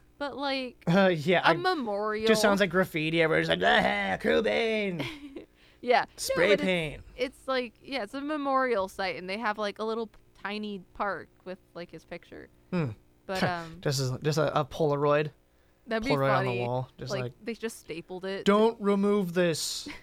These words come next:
Speaker 2: This is a shrine."
Speaker 1: Right.
Speaker 2: Yeah, but, uh, it's really weird that there's these two things that are on the same day, but, uh,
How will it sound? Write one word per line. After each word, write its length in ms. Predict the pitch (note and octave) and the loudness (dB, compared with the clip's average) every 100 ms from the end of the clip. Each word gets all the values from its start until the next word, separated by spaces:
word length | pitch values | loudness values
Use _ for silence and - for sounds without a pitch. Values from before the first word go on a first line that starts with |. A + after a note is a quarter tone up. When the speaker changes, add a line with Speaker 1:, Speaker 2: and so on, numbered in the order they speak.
| - - _ - | -20 -20 _ -4
Speaker 2:
This 200 | E3 E3 | -2 0
is 120 | D#3 | 0
a 60 | D3 | 0
shrine." 680 | - D3+ D#3 D3+ C3+ A#2+ - _ _ _ _ _ | 0 2 2 2 0 -4 -10 _ _ _ _ _
Speaker 1:
Right. 300 | E3+ D#3 E3 - - - _ - | -16 -14 -16 -18 -20 -20 _ -8
Speaker 2:
Yeah, 320 | C3 B2 A2+ G#2 | -4 -4 -4 -6
but, 240 | C3+ C3 - | -2 -2 0
uh, 320 | C3+ B2+ A#2+ - _ _ _ _ _ - | 2 2 0 -6 _ _ _ _ _ -2
it's 180 | F3+ F3+ | 0 4
really 240 | G#3 C4 | 4 4
weird 480 | G3 F#3+ F#3 E3 C#3+ | 4 4 4 2 2
that 300 | D#3+ D3 - _ - | 2 2 -2 _ -6
there's 400 | D3+ C#3+ C#3 C3 | 0 0 0 -4
these 240 | C#3+ C#3+ - | -4 -4 -4
two 260 | - D#3+ | 0 0
things 720 | D3+ D3+ C#3+ D3+ D#3 - - - _ _ _ _ - - | 2 0 2 0 -2 -4 -8 -14 _ _ _ _ -10 0
that 160 | C#3+ | 2
are 140 | C#3+ C#3+ | 4 2
on 60 | C#3 | 0
the 40 | |
same 320 | - C#3+ C#3 | -2 -2 -2
day, 380 | B2+ C3 C#3+ D#3+ | 0 0 2 0
but, 320 | D3+ C3+ B2+ | 0 -2 0
uh, 300 | C#3 B2+ A#2+ | 0 0 0